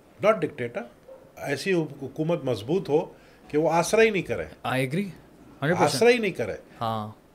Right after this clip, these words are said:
Speaker 1: میں یہ سمجھتا ہوں۔
Speaker 2: نہیں، نہیں، بالکل صحیح سمجھتے ہیں، یہ تو
Speaker 1: ہاں،
Speaker 2: سچ ہے۔
Speaker 1: میں یہ
Speaker 2: مطلب
Speaker 1: سمجھتا ہوں۔
Speaker 2: دبئی کو دیکھیں آپ، آپ تو،
Speaker 1: ہاں، ہاں۔
Speaker 2: ابھی آپ نے ایگزامپل دی،
Speaker 1: ہاں۔
Speaker 2: اور دبئی نہیں، مطلب پورے گلف کنٹریز کو
Speaker 1: گلف
Speaker 2: دیکھ لیں،
Speaker 1: کنٹریز
Speaker 2: and
Speaker 1: میں
Speaker 2: then پھر
Speaker 1: جائیں،
Speaker 2: ہم،
Speaker 1: آپ انگلینڈ میں جائیں،
Speaker 2: even آپ
Speaker 1: امریکہ میں
Speaker 2: چائنا
Speaker 1: جائیں۔
Speaker 2: جائیں،
Speaker 1: ہاں۔
Speaker 2: آپ کو پتہ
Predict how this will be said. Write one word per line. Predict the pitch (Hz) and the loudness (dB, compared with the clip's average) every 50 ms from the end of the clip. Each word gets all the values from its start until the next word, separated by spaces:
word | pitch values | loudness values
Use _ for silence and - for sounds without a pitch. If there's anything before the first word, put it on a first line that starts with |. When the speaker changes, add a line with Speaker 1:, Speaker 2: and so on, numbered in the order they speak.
| _ _ - - | _ _ -20 -12
Speaker 1:
میں | 110 110 135 156 | -4 4 6 6
یہ | 165 160 156 | 8 8 6
سمجھتا | 139 - 113 95 95 90 - - - | 2 0 -2 -6 -8 -10 -12 -12 -12
ہوں۔ | 82 - - - - - | -12 -12 -14 -18 -10 -4
Speaker 2:
نہیں، | 127 143 | 0 2
نہیں، | 202 226 | 4 4
بالکل | 196 175 175 254 | 4 4 4 2
صحیح | 254 - 247 | 4 4 4
سمجھتے | - 175 170 143 127 - - | 4 4 2 0 -2 -4 -6
ہیں، | 85 82 | -6 -6
یہ | - | -4
تو | - 139 | -6 -8
Speaker 1:
ہاں، | - - 127 | -8 -8 -10
Speaker 2:
سچ | 127 - | -8 -6
ہے۔ | 143 143 - - 101 | -8 -8 -8 -10 -10
Speaker 1:
میں | 107 110 | -8 -8
یہ | 110 | -8
Speaker 2:
مطلب | 110 120 123 | -8 -8 -8
Speaker 1:
سمجھتا | 131 127 113 110 120 | -8 -10 -10 -10 -10
ہوں۔ | 107 | -8
Speaker 2:
دبئی | 113 131 | -6 -2
کو | 143 156 | -2 -2
دیکھیں | 131 117 98 92 107 | -2 -2 -6 -8 -8
آپ، | 104 104 107 110 - - - - - - - - | -8 -8 -8 -10 -10 -14 -20 -20 -20 -20 -16 -12
آپ | - - - 107 - | -10 -8 -8 -8 -8
تو، | - | -8
Speaker 1:
ہاں، | - 104 | -8 -6
ہاں۔ | - 120 | -6 -2
Speaker 2:
ابھی | 117 156 165 | 2 4 4
آپ | 165 160 165 | 4 4 2
نے | 170 | -2
ایگزامپل | 151 123 139 131 127 120 131 120 107 | -2 -2 -2 -2 -4 -4 -6 -6 -6
دی، | 110 117 | -6 -8
Speaker 1:
ہاں۔ | 135 87 98 - - - | -8 -8 -10 -12 -14 -12
Speaker 2:
اور | - 139 | -10 -10
دبئی | 147 156 156 135 117 107 117 131 156 170 | -10 -8 -10 -8 -6 -2 0 2 2 2
نہیں، | 170 175 196 214 | 0 0 0 0
مطلب | 196 147 - - 143 - | 0 -2 -2 -4 -6 -6
پورے | - 143 147 147 147 135 | -4 -2 0 0 0 2
گلف | 131 135 135 | 0 -2 0
کنٹریز | - 139 135 127 139 135 131 | -2 -4 -4 -4 -4 -6 -4
کو | - 143 | -2 2
Speaker 1:
گلف | 131 151 | 4 4
Speaker 2:
دیکھ | 175 170 - | 4 2 0
لیں، | - 175 | 0 0
Speaker 1:
کنٹریز | 151 151 160 | 0 2 2
Speaker 2:
and | 156 143 | 2 2
Speaker 1:
میں | - | 2
Speaker 2:
then | 135 139 135 | 0 0 2
پھر | 117 | 2
Speaker 1:
جائیں، | 131 131 151 160 | 2 4 4 4
Speaker 2:
ہم، | 156 | 4
Speaker 1:
آپ | 147 147 143 147 | 2 0 0 -2
انگلینڈ | 135 123 117 135 147 160 170 165 | -4 -2 -2 0 0 0 0 0
میں | 151 131 | -2 -2
جائیں، | 107 117 123 139 151 165 | -2 -2 0 2 2 4
Speaker 2:
even | 202 196 | 4 6
آپ | 180 | 4
Speaker 1:
امریکہ | 175 135 - | 4 2 2
میں | - 160 | 0 2
Speaker 2:
چائنا | 147 139 160 190 208 | 4 6 6 6 6
Speaker 1:
جائیں۔ | 175 151 135 143 185 | 6 6 4 2 0
Speaker 2:
جائیں، | 202 - - - 87 | -2 -6 -10 -8 -6
Speaker 1:
ہاں۔ | 90 | -6
Speaker 2:
آپ | 123 - - | -6 -4 0
کو | - 185 | 0 0
پتہ | 185 - - 110 117 | 0 0 -2 0 2